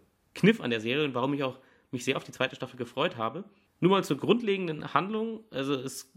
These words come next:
ge-, gibt mehrere Handlungsbögen, die eben an bestimmten Stellen zusammenlaufen, sag ich mal, ohne jetzt hier irgendwas zu spoilern. Keine Sorge, ich, ich werde hier nicht spoilern, was hier wirklich in der Staffel passiert. Nur die Grundvoraussetzung kann man, glaub ich, erklären. Also wir haben auf der einen Seite Patrick Wilson, der eben Lou Solverson spielt, einen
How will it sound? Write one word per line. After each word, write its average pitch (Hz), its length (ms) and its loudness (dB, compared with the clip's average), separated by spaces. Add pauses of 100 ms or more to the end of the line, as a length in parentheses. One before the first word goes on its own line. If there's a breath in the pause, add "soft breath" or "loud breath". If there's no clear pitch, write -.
(120)
ge-, 143 320 0 (160)
gibt - 160 -2
mehrere 160 340 6
Handlungsbögen, 180 580 0
die 156 240 -2
eben 143 120 2
an 131 180 0
bestimmten - 280 -6
Stellen 123 280 0
zusammenlaufen, 190 800 -4 (120)
sag 185 200 0
ich 208 80 -8
mal, 208 140 -8
ohne 180 240 -2
jetzt 165 180 -4
hier - 140 -2
irgendwas 170 300 0
zu 156 80 -10
spoilern. 185 320 -2
Keine 139 200 -4
Sorge, 160 240 -2
ich, 139 160 -12
ich - 180 -14
werde 131 140 -4
hier 135 100 -4
nicht 151 180 -2
spoilern, 131 360 2
was 127 140 -8
hier 131 120 -4
wirklich 135 340 -6 (100)
in 143 160 2
der 147 100 4
Staffel 127 240 -2
passiert. 131 460 -6
Nur 147 280 2
die 131 140 -6
Grundvoraussetzung 123 840 -2
kann - 180 -2
man, 131 140 -4
glaub 117 120 -4
ich, 104 80 -10
erklären. 120 380 -6 (320 soft breath)
Also 135 160 2
wir 147 60 4
haben 156 60 2
auf 160 80 0
der 156 100 0
einen 208 160 -4
Seite 202 180 -8
Patrick 165 320 -6
Wilson, 233 500 -4 (120)
der 143 300 -2
eben 135 200 0
Lou 131 300 -2
Solverson 160 420 -2
spielt, 196 320 -8
einen 117 380 -4